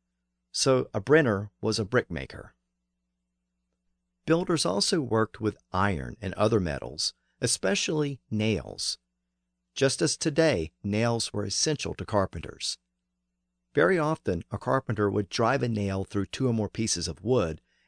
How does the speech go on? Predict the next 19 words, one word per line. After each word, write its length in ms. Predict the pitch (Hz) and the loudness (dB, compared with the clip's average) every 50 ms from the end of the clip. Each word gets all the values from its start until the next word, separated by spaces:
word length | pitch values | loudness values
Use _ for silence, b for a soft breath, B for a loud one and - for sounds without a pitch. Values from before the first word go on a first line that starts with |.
| _ _ | _ _
and 80 | 110 104 | -2 0
then 100 | 135 151 | 2 2
he 60 | 151 | 2
would 140 | 131 123 - | 2 0 0
take 160 | 127 120 - | 0 0 0
his 160 | 113 110 - | 0 -2 -2
hammer 280 | - 117 117 110 107 107 | 0 0 0 2 2 0
and 320 | 98 101 92 90 85 - _ | 0 -2 -4 -4 -6 -2 _
bend 260 | 123 135 175 196 185 | 2 2 2 2 0
the 60 | 147 | 0
nail 420 | 107 98 95 87 82 80 78 87 98 - | 0 0 0 0 -2 -2 -4 -4 -6 -4
on 100 | - 98 | -4 -6
the 80 | 87 78 | -4 0
backside 720 | 110 123 139 151 - - - 95 82 73 71 76 82 87 b b b b | 2 2 2 2 0 -2 -4 -2 -2 -4 -4 -6 -8 -10 b b b b
so 240 | - - - 120 113 | 0 2 4 6 6
it 100 | 110 - | 4 4
wouldn't 300 | 110 101 98 90 82 - | 2 -2 -2 -2 -4 -8
come 180 | - - 80 80 | -8 -6 -4 -2
out. 320 | 95 104 92 73 57 - | 0 -2 -2 -2 -6 -12